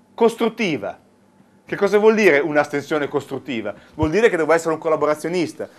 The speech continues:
cioè non mando i soldati a combattere, ma comunque devo essere collaborazionista. Un'astensione che abbia senso è un'astensione di opposizione a una guerra, quindi una lotta contro la guerra. Questo è proibito dal Trattato di Lisbona.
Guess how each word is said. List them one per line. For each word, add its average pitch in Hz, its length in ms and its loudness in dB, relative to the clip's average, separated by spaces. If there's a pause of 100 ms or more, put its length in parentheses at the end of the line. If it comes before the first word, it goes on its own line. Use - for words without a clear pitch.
cioè 165 120 0
non 151 120 -2
mando 180 260 4
i 165 40 -2
soldati 165 300 2
a 160 40 2
combattere, 151 560 6
ma 123 100 0
comunque 170 340 -6
devo 151 160 -2
essere 143 220 -2
collaborazionista. 139 880 -8 (1200)
Un'astensione 165 1120 2 (580)
che 165 140 0
abbia 160 240 6
senso 170 640 2
è 143 80 -2
un'astensione 143 640 -2
di 151 160 -8
opposizione 175 800 4
a - 20 0
una 113 140 -2
guerra, 98 440 -6 (220)
quindi 196 220 -4
una 165 140 2
lotta 165 300 4
contro 165 420 4
la 110 80 -4
guerra. 101 240 -6
Questo 262 300 2
è 226 40 4
proibito 226 600 -2
dal 107 140 -4
Trattato 117 320 -10
di 110 80 -10
Lisbona. 104 480 -14